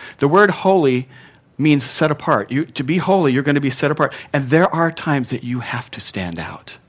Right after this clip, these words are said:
There just are times if you're, if you're truly following Jesus. And we're gonna see that happen in the life of Daniel and his pals,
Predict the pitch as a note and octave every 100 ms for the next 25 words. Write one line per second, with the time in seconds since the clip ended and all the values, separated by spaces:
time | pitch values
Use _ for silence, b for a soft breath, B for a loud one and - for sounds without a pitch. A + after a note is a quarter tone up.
0 | _ - A#2+ C3 G#2+ - G2 D#2 - -
1 | b b - - G#2+ - A#2 A2 - B2
2 | G#2 A2 A2 G2+ G2 G#2 G2 B B -
3 | E3 G3 E3 F3+ D#3+ C3+ C#3+ C#3 C3+ B2+
4 | B2 A#2+ A2 B2 B2+ B2 A2+ A2+ - D3+
5 | B2+ A2